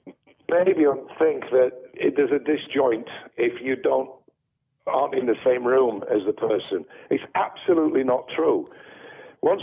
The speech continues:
we had the drums done and we sent the drums to Shazza in Florida,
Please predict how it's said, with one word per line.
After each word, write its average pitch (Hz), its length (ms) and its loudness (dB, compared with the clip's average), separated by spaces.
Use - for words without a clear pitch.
we 208 80 6
had 185 120 2
the 160 80 2
drums 139 360 0
done 107 380 0
and 113 300 -4
we 135 320 0
sent 151 180 2
the 123 100 2
drums 135 320 2
to 120 60 -4
Shazza 117 600 0
in 107 200 -4
Florida, 120 440 2